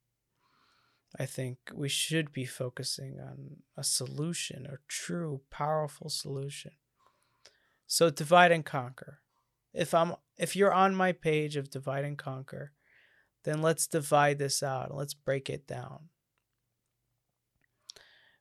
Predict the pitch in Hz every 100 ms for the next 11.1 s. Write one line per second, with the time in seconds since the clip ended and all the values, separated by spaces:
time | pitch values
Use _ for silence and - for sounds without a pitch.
0 | _ 160 170 - - - 123 - - 143
1 | 139 139 - 139 135 - - _ _ _
2 | _ _ _ _ _ _ _ - 143 143
3 | 143 139 139 135 - 131 131 123 - _
4 | _ _ _ - - 165 151 143 - 120
5 | - _ _ _ _ _ _ _ _ _
6 | - - - _ _ _ _ _ - 170
7 | 180 - 160 151 147 - _ _ _ _
8 | _ _ _ _ - 214 156 139 139 143
9 | 139 135 135 131 147 147 - 139 139 135
10 | 135 131 127 127 127 135 120 120 127 139